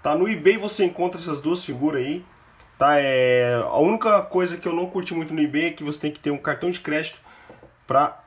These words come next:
adquirir as figuras, tá? Aqui no Japão ainda você consegue comprar em co-, em conveniências cartões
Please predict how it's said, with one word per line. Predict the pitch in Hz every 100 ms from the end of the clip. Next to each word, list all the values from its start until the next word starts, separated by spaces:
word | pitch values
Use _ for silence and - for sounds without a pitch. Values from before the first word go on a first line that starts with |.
| -
adquirir | 147 143 151 - 156 170
as | 180
figuras, | 202 147 143 135
tá? | - 143
Aqui | - 240
no |
Japão | 208 - 196
ainda | 196 180
você | 180 190
consegue | 202 196 185 185
comprar | 208 185 180 175
em | 180
co-, | 175
em | 139 151 151 143
conveniências | 156 151 156 139 180 196 127 120 - _ _ - _
cartões | 160 160 175 185 - -